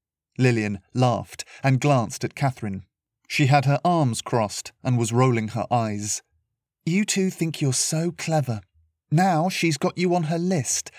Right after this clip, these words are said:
Mark my words, she'll have her eye on you two."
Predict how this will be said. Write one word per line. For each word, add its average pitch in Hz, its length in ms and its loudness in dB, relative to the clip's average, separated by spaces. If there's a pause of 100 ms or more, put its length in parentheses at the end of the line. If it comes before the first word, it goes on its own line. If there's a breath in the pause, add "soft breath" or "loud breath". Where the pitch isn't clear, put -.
(160 loud breath)
Mark 175 380 4
my 196 160 2
words, 160 500 0 (120)
she'll 190 280 2
have 208 120 -2
her 185 180 2
eye 202 240 2
on 123 160 0
you 117 140 -2
two." 131 320 -2